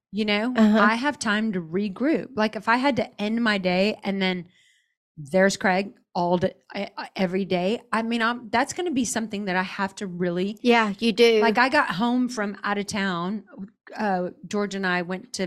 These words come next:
Speaker 1: family weekend to see Carter.
Speaker 2: Oh, how fun.
Speaker 1: Oh my gosh, it was so fun. But I got home last night and Craig invited me to dinner,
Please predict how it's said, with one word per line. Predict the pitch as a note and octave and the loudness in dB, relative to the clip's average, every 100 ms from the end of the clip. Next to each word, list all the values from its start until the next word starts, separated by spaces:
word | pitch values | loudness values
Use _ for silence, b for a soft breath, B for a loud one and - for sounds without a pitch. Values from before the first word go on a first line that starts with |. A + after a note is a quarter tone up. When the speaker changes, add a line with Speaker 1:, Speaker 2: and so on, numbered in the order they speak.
| F3+ | -6
Speaker 1:
family | - G3+ G3+ F3 | -4 -2 -2 -4
weekend | F3+ F3+ F3 | -4 -6 -8
to | E3+ | -8
see | - G3+ | -8 -8
Carter. | - F3 F#3+ A#3 C4 b C#4+ | -4 -2 0 -2 -4 b 2
Speaker 2:
Oh, | F4+ F#4+ | 2 2
how | E4+ | -6
fun. | - E4+ F4+ C#4 | -6 -4 0 2
Speaker 1:
Oh | C4 | 2
my | A#3 G#3 | 2 -2
gosh, | F3 F3 | -6 -8
it | F#3 | -10
was | F3 | -10
so | - F3 | -8 -8
fun. | F3+ F3 F3 F#3 | -10 -12 -14 -8
But | G#3+ | -4
I | G#3+ | -2
got | G#3+ G#3 | -2 -6
home | G#3+ A#3+ | -6 -4
last | A3+ G3+ - | -4 -4 -4
night | A#3 A#3+ G#3+ G#3 b b b b b - | -2 0 -2 -4 b b b b b -12
and | G#3+ G3+ | -10 -4
Craig | A3+ A3+ | 0 0
invited | A3 G3+ G3 G3 | 0 0 2 0
me | G3 F#3 | -2 -4
to | F3 | -4
dinner, | F3 A3 A#3+ A3+ G#3+ G#3 - | -4 -4 -2 -2 -2 -4 -8